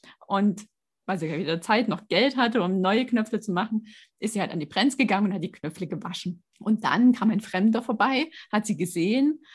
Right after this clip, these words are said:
und seitdem, ja, ist der Neckname der Heidenheimer Knöpfleswäscher.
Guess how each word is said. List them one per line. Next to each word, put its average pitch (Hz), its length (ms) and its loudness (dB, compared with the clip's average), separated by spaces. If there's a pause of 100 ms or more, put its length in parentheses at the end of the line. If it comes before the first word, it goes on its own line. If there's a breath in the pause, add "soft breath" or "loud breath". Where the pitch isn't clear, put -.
(180 loud breath)
und 233 280 6
seitdem, 202 720 0 (400)
ja, 160 300 -6 (160)
ist 220 240 -6
der 170 80 0
Neckname 208 960 0
der 202 100 -6
Heidenheimer 180 640 -2 (120)
Knöpfleswäscher. - 800 -8